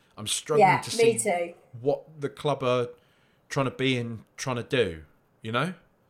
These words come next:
Speaker 2: Yeah, when the, when the stadium was being built, that was almost the vision that you could say, "Look, well,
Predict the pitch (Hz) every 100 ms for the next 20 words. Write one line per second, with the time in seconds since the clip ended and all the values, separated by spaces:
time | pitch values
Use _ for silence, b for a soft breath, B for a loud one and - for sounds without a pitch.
0 | _ 208 208 196 190 226 247 262 262 220
1 | 254 269 262 - 302 285 285 262 - 262
2 | 226 190 190 190 - 226 226 220 208 214
3 | 202 196 - 196 196 190 190 185 190 202
4 | 196 196 196 - 202 190 190 208 170 -
5 | 190 180